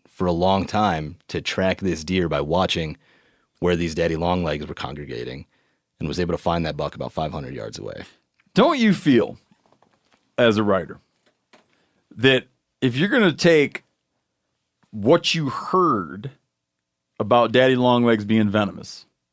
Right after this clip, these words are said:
Speaker 2: and go out and find the truth of it, right? And, and do all that. Don't you find that that contradicts a little bit you then taking what this gentleman said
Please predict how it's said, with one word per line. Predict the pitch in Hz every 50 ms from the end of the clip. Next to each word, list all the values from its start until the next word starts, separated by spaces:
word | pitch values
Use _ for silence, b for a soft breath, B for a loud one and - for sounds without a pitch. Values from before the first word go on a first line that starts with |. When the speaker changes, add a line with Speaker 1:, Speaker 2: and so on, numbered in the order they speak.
| _ _ _ _ _ _ _ _ _ _ _ _ _ -
Speaker 2:
and | - 110 107 101
go | 95 120 135 139 135
out | 127 127 123 120 - - _ -
and | 110 104 101
find | - - 131 127 127 127 127 127 120 107
the | 104
truth | - - 135 127 110 -
of | 95 82 82
it, | - - _ _ _ _ _ _ _ _ _ _ _ _ _ _ _ _ _ _ _ _ _ -
right? | 104 98 98 104 101 _ _ _ _ _ _ _ _ _ _ _ _ _ _ _ -
And, | 92 92 90
and | - 98 98 95
do | 110 113 117
all | 107 98 92
that. | 87 82 - - - _ _ _ _ _ _ _ _ _ _ _ _ _ _ _ _ _ _ _ _ -
Don't | 135 139 143 -
you | 262 208
find | - 202 190 180 165
that | 143
that | 139 143 135 -
contradicts | - - 139 139 147 135 131 127 110 117 120 127 123 -
a | 117
little | 104 110 113 117 123
bit | 117 110 123 127 - - _ -
you | - 101 95 104 110 120 131 139 127 117
then | 110 113 120 117 120 120 123 123 123 123 120 120 117 113 110 _ _ _ _ _ _ _ _ -
taking | - 123 120 113 - 120 120 117 113 110 110 107 - -
what | 107 107 101 104
this | 120 117 113 -
gentleman | - 131 127 127 127 131 127 123
said | 123 143 139 139 147 143